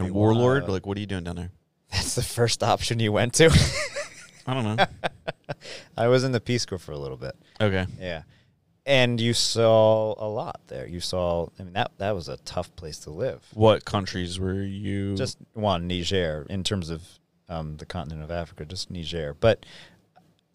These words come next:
Speaker 1: I wanna answer your other question, 'cause I think it's the more, the more interesting one. I'm not suggesting that it's irrelevant, you know, the lions and tigers, the bears compar-,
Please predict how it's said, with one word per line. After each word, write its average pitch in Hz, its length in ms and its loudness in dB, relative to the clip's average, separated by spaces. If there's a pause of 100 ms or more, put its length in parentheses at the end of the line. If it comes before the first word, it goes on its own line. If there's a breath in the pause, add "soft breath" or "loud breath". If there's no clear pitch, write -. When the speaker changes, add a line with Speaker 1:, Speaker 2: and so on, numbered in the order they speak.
Speaker 1:
I 143 80 8
wanna 160 180 8
answer 147 240 2
your 120 120 2
other 135 160 4
question, 95 340 -4
'cause 95 140 -10
I - 20 2
think 113 100 0
it's 92 120 -8
the 95 80 -4
more, 92 260 0 (160)
the 98 100 -10
more 95 180 -2
interesting 87 500 -4
one. 80 160 -4
I'm 113 60 2
not 156 180 6
suggesting 113 500 0
that 95 140 0
it's 90 160 0 (160)
irrelevant, 80 640 2
you 92 80 -8
know, 78 160 -6
the 80 100 -6
lions 80 300 -6
and - 80 -16
tigers, 80 280 -8
the 80 80 -12
bears 82 240 -6
compar-, - 360 -16